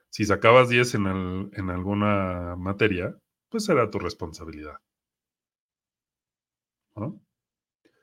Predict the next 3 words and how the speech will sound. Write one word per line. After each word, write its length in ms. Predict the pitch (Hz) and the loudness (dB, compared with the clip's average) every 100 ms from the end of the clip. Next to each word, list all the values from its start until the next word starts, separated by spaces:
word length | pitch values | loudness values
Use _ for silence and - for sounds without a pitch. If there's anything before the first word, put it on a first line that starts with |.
| _ _ _ _ _ _ _ - | _ _ _ _ _ _ _ 2
Pero 240 | 113 110 | 6 6
si 500 | 107 117 110 120 - _ | 4 4 2 2 -8 _
repruebas, 920 | 113 101 101 123 117 92 135 - - | -2 0 4 4 6 4 2 -4 -10